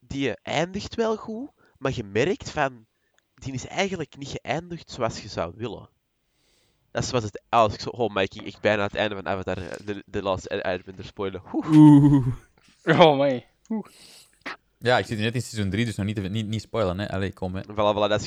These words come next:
Speaker 1: is, je hebt zo mensen die je gewoon keihard chipt en je denkt, "Ja, ja, het koppel, wauw."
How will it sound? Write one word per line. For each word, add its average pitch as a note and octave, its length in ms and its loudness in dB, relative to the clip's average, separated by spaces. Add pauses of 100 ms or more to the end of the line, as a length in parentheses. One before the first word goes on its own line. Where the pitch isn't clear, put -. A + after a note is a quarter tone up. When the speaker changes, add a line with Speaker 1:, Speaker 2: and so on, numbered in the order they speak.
(140)
Speaker 1:
is, B2+ 120 -6
je - 60 -10
hebt C3 200 -8
zo F3+ 100 -2
mensen E3 340 -4
die D3+ 120 -6
je A#2+ 100 -4
gewoon C3+ 220 -6
keihard F3 340 -2
chipt - 180 -8
en D3+ 60 -10
je A#2 60 -14
denkt, A2 200 -8
"Ja, G2 300 -2 (120)
ja, F#2 340 -2 (140)
het - 140 -20
koppel, C#3+ 460 0
wauw." - 380 -12